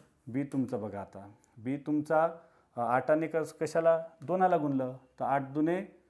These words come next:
सोळा. सोळा लिटर काय असणार तुमचं? बी असणार आहे. समजतंय? बघा लक्ष द्या. कसं? ए तुमचं बघा, ए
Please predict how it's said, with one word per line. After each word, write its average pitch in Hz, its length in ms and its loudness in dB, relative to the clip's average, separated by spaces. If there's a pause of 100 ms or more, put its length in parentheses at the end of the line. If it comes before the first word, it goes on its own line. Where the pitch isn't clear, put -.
(260)
सोळा. 113 380 -8
सोळा 139 360 0
लिटर 156 240 -2
काय 160 160 2
असणार 151 240 -2
तुमचं? 151 400 -2 (520)
बी 120 200 -4
असणार 104 340 -6
आहे. 98 100 -18 (400)
समजतंय? 165 440 -2 (360)
बघा 107 280 -2
लक्ष 110 300 -6
द्या. 92 500 -18 (100)
कसं? 151 300 -4 (400)
ए 135 140 2
तुमचं 135 360 2
बघा, 104 200 -8 (140)
ए 139 140 0